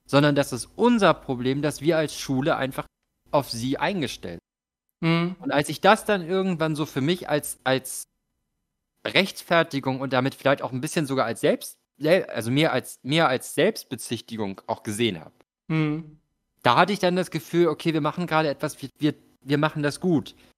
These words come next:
Speaker 1: Nur es wird ihr wahrscheinlich nicht so werden, sondern wahrscheinlich werden die Leute um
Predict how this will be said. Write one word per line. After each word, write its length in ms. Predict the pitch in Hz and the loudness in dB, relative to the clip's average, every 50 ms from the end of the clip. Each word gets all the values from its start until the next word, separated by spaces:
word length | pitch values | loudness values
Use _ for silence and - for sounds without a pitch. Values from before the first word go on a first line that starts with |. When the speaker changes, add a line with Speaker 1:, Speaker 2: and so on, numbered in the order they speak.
| _ _ _ _ _ _ _ _ _ _ _ _ _ _ | _ _ _ _ _ _ _ _ _ _ _ _ _ _
Speaker 1:
Nur 260 | - 143 160 170 160 | 0 4 4 6 4
es 160 | 151 143 - | 4 2 2
wird 160 | 165 185 175 175 | 2 2 4 4
ihr 80 | 175 147 | 2 2
wahrscheinlich 540 | 151 143 - 156 160 175 175 175 156 - | 2 2 4 2 2 2 0 -2 -2 -2
nicht 160 | 156 151 127 - | -4 -6 -4 -4
so 100 | 165 139 - _ _ _ _ _ _ _ _ - | -6 -8 -8 _ _ _ _ _ _ _ _ -4
werden, 220 | - 98 95 90 92 | -2 -2 -2 -2 -4
sondern 240 | 87 104 - 117 120 | -10 -10 -8 -4 -4
wahrscheinlich 500 | 104 - - 139 151 160 156 - - - | -2 2 2 2 2 2 -2 -4 -2 0
werden 180 | 147 147 143 | 0 0 0
die 80 | 131 127 | -2 0
Leute 280 | 135 139 151 151 131 123 | 2 2 2 2 0 -8
um 60 | 131 | -12